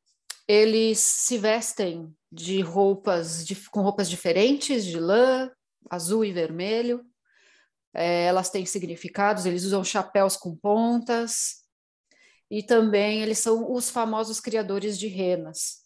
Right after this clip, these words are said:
Inclusive, eles são os únicos autorizados a criar renas. Por quê? Pra manter a tradição Sami, que o, que há muitos anos eles tentaram conquistar o espaço deles na Noruega, é, como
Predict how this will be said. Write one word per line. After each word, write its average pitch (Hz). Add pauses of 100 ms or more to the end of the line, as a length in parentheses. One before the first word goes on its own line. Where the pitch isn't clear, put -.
(100)
Inclusive, 190
eles 208
são 190
os 180
únicos 247
autorizados 196
a 165
criar 175
renas. 165 (720)
Por 226
quê? 196
Pra 180
manter 180
a 202
tradição 208 (180)
Sami, 185 (500)
que 190
o, 190
que 202
há 196
muitos 220
anos 220
eles 214
tentaram 240
conquistar 226
o 202
espaço 196
deles 190
na 190
Noruega, 180
é, 170
como 254